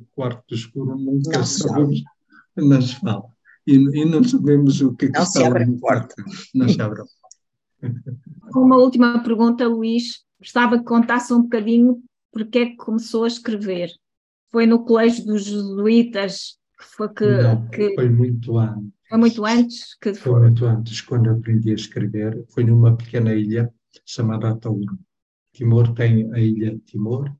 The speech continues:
Speaker 1: e tem uma pequena ilha chamada Atauro. É para esta ilha que antigamente o regime de Salazar, quando mandava os desterrados, mandava-os também para lá.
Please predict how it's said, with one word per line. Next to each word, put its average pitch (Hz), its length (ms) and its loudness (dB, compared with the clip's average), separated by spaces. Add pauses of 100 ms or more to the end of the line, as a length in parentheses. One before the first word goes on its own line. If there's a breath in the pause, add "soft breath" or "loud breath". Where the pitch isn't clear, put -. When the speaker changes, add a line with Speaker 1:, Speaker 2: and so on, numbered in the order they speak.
(320)
Speaker 1:
e 120 100 -8
tem 117 200 -4
uma 113 180 2
pequena 110 360 -6
ilha 110 220 -2
chamada 107 380 -10
Atauro. - 360 -14 (720 soft breath)
É 123 120 2
para 143 200 2
esta 139 220 2
ilha 143 300 -2
que - 120 -8
antigamente 117 640 2
o 113 40 -2
regime 110 720 -4
de 110 200 -6
Salazar, 120 640 -4
quando 110 220 0
mandava 110 400 -4
os 98 160 -10
desterrados, 117 760 -8
mandava-os 120 500 -2
também 110 320 -2
para 101 160 -12
lá. 92 120 -12